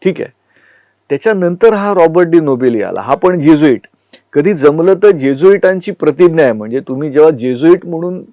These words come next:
अ, शपथ घेता, ती शपथ अत्यंत भयंकर आहे. म्हणजे आजच्या, अ, मग त्या ती धार्मिक आहे म्हणून त्याला ते एक प्रोटेक्शन आहे.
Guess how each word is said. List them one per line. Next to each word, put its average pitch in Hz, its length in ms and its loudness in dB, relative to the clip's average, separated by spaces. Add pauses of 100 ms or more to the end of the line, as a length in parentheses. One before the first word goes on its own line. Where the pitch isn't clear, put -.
(220)
अ, 120 480 -6
शपथ 180 280 2
घेता, 147 440 2 (760)
ती 185 100 -8
शपथ 202 420 0 (380)
अत्यंत 233 520 0 (920)
भयंकर 185 680 2
आहे. 120 100 6
म्हणजे 113 240 -4
आजच्या, 120 460 2
अ, 127 340 -2 (360)
मग 139 140 -2
त्या 143 140 4
ती 170 180 -2
धार्मिक 135 480 -4
आहे 175 180 2
म्हणून 180 300 -2
त्याला 175 240 4
ते 175 140 0
एक 175 120 -2
प्रोटेक्शन 170 480 0
आहे. 98 100 -12